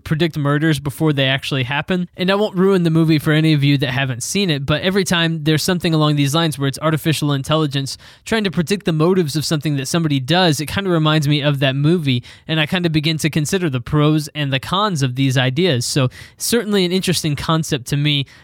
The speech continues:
uh, when it comes to behavioral analysis by artificial intelligence.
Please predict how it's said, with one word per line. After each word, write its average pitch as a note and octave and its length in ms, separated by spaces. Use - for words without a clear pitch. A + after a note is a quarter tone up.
uh, C3+ 460
when D#3+ 340
it D3+ 80
comes E3+ 460
to D3 260
behavioral C#3+ 680
analysis B2+ 600
by C3+ 320
artificial C3 560
intelligence. B2+ 580